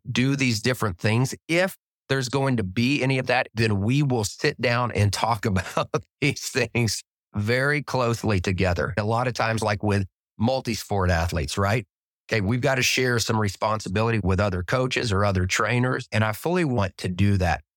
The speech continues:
But when it comes to the cross country and the track piece, as the head coach, it starts and it stops with me. And if I'm not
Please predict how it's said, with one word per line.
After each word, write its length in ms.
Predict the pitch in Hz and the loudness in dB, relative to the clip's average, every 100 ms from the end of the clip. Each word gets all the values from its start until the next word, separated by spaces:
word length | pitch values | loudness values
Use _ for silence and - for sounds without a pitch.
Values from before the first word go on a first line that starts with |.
| _ _ | _ _
But 100 | 101 | -4
when 200 | 101 110 | 0 0
it 180 | 117 143 | 0 0
comes 300 | - 143 135 | 0 -2 -2
to 100 | - | -2
the 100 | 98 | -2
cross 340 | 92 110 117 - | -2 -2 -2 -2
country 480 | - 120 120 113 92 | -4 -2 -2 0 2
and 140 | 92 | 2
the 60 | 92 | 2
track 380 | 110 113 - | 0 0 -2
piece, 480 | - 92 78 - - - _ - | -2 2 2 2 -2 -4 _ -6
as 200 | 90 95 | 0 0
the 100 | 92 | 0
head 320 | 92 123 139 - | 2 0 0 -2
coach, 380 | 139 107 - | -2 -2 -4
it 200 | - 107 - | 0 0 -2
starts 440 | - - 101 127 127 | -8 -2 -2 -2 -2
and 80 | |
it 80 | 107 | -2
stops 480 | - - - - - | -2 -2 -2 -2 0
with 160 | 101 90 | 0 2
me. 260 | 64 - _ _ _ _ _ | -2 -4 _ _ _ _ _
And 160 | 92 101 | 0 2
if 200 | 98 - - | 2 -2 -2
I'm 480 | 101 123 135 127 | 0 0 0 0
not 300 | 117 117 135 | 2 2 0